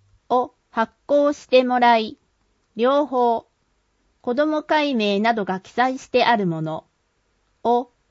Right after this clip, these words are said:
支給申請書に添付して、環境衛生課へ提出してください。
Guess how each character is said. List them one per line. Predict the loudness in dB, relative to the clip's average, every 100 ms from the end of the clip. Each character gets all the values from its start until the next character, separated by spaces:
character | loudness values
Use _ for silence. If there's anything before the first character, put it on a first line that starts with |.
| _
支 | -20 -16
給 | -4 -2 -2
申 | -4 -4 -2
請 | -2 0 0 0
書 | -2
に | -2 -4
添 | -2 -2 -2
付 | -2 -4
し | -4 -6
て、 | -2 -2 -4 _ _
環 | -2 -2 -2
境 | 0 0 2
衛 | 2 2
生 | 2 2 2
課 | 2 2
へ | 2
提 | 0 2 4 2
出 | 0 -6 -6
し | 0
て | 0
く | 2
だ | -2 -2
さ | 0 -2
い。 | -2